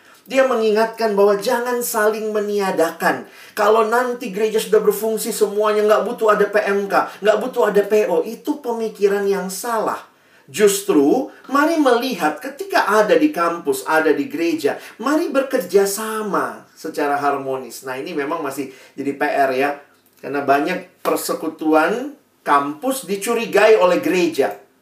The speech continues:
"Kamu kan anggota modalitas ya, tiba-tiba diminta jadi pengurus di kampus." Nah, itu kalau gerejamu nggak ngerti, langsung bilang, "Wah, ini P O ini nyuri-nyuri domba," gitu ya.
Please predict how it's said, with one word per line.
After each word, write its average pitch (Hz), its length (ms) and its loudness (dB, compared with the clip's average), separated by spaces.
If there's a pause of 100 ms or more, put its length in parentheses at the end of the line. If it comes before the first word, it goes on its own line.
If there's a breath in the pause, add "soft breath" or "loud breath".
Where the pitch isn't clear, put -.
(500)
"Kamu 240 320 0
kan 330 160 2
anggota 190 480 4
modalitas 151 720 2
ya, 131 160 0 (320)
tiba-tiba 262 380 -6
diminta 240 340 -6
jadi 196 240 2
pengurus 208 320 0
di 180 80 -10
kampus." 180 480 -2
Nah, 135 140 -2
itu - 100 -8
kalau 165 160 2
gerejamu 147 480 0
nggak 143 160 -2
ngerti, 160 280 -2 (280 loud breath)
langsung 208 240 -2
bilang, 208 240 0
"Wah, 349 480 0
ini 269 240 -6
P - 120 -8 (200)
O 254 160 6
ini 254 240 -2 (300)
nyuri-nyuri 226 640 0
domba," 202 560 4
gitu 151 320 2
ya. 151 160 0